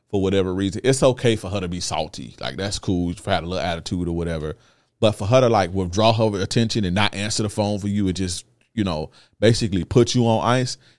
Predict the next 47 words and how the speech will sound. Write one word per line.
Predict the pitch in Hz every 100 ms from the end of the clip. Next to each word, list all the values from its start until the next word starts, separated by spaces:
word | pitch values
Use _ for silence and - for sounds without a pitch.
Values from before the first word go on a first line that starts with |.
| -
she's | - 113
trying | - 120 110
to | 107 92 -
let | 104 123 -
you | 135
know | 127 117 104
that | 92 92
if | 90
you | 127
don't | 131 139 104
buy | 120 127
me | 120 117
shit, | - 143 113 - _ _ _ _ _ _ _ -
I'm | 113 110
gone. | 107 78 - - _ _ _ _ _ -
A |
woman | 95 123 151 139
like | 131 127
that | 113 113 95 - -
is | 101 92
not | 101 107
in | 110 104
it | 95
for | 98
the | 85
right | 90 90
reasons. | 90 92 90 87
You | 101
should | 113 -
cut | 113 -
that | 107 101
off. | 90 87
When | 92
she | - 131
come | 139 127
back | 135 127
to | 120
you, | 131
you | 113 113
shouldn't | 107 123 113
even, | 107 101 90
you | 98
shouldn't | 113 123 113
even | 101 104
accept | 95 - - 123 -
her | 107
back. | 92 85 -